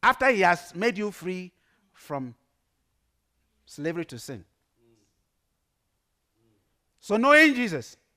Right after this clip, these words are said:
is an encounter, is getting intimate, it's understanding beyond the ordinary. It's being enlightened. It's like this light shining in the darkness. All of a sudden,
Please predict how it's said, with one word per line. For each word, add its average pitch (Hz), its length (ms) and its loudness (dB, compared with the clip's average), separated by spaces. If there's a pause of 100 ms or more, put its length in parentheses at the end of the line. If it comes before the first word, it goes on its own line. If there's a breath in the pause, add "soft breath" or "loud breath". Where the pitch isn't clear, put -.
(260)
is 175 100 -10
an 220 120 0
encounter, 214 600 0 (540)
is 208 360 0 (280)
getting 254 460 2
intimate, 196 600 -2 (380)
it's 214 260 -8
understanding 269 760 2
beyond 254 480 2
the 208 60 6
ordinary. 208 600 4 (1200 soft breath)
It's 202 120 -10
being 320 260 4
enlightened. 233 440 2
It's 233 140 -10
like 214 260 2
this 330 200 0
light 247 300 2 (840 soft breath)
shining 339 680 4
in 247 40 -2
the 220 80 2
darkness. 190 460 2
All 294 200 8
of 220 120 4
a 202 60 4
sudden, 226 400 2